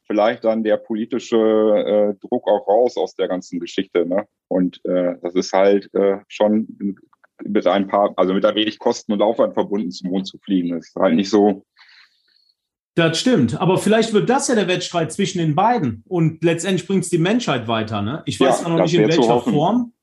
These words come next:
Speaker 1: Gucken
Speaker 2: ne,
Speaker 1: wir
Speaker 2: ob
Speaker 1: mal.
Speaker 2: wir, ob wir da jetzt irgendwo woanders mal eine Kolonie, da machen wir den nächsten Planeten platt, äh, wir schaffen das. Hey, <laughs> ich weiß es nicht, also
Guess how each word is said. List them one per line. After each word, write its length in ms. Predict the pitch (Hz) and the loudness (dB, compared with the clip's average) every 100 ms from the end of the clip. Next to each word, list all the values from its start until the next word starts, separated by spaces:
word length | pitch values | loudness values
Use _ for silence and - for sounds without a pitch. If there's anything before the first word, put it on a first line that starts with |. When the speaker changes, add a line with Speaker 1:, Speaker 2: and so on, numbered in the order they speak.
| _ _ _ | _ _ _
Speaker 1:
Gucken 200 | - 139 175 | -8 -4 -2
Speaker 2:
ne, 40 | |
Speaker 1:
wir 80 | 185 | 0
Speaker 2:
ob 80 | 147 | 2
Speaker 1:
mal. 60 | 190 | 2
Speaker 2:
wir, 260 | - - - _ _ | 0 -4 -18 _ _
ob 180 | 156 156 | -4 0
wir 80 | 156 | 2
da 60 | |
jetzt 220 | 151 147 - | 2 0 0
irgendwo 540 | 175 160 160 160 131 | 0 2 4 2 0
woanders 380 | 151 170 180 175 | -6 -6 -6 -4
mal 80 | 160 | -4
eine 100 | 151 | -2
Kolonie, 400 | - 170 160 196 | -2 0 0 0
da 80 | 165 | 0
machen 160 | 185 | 0
wir 80 | 180 | 0
den 120 | 156 | 0
nächsten 340 | 156 196 - - | 0 -2 -4 -2
Planeten 500 | 220 220 220 220 - | 0 0 0 -2 -2
platt, 380 | 220 226 - | -2 -2 -4
äh, 440 | 156 165 160 151 143 | -8 -4 -2 -4 -2
wir 120 | 165 | -4
schaffen 360 | 165 233 240 131 | 0 0 0 -2
das. 220 | 104 98 | -4 0
Hey, 800 | 175 196 196 185 175 170 156 - | 0 2 2 0 0 0 0 -2
<laughs> 400 | - - 254 233 | -2 0 2 2
ich 160 | - | 0
weiß 240 | 208 196 180 | -2 -2 -2
es 120 | 165 | -4
nicht, 240 | 165 160 | -6 -6
also 280 | 151 156 | -4 -4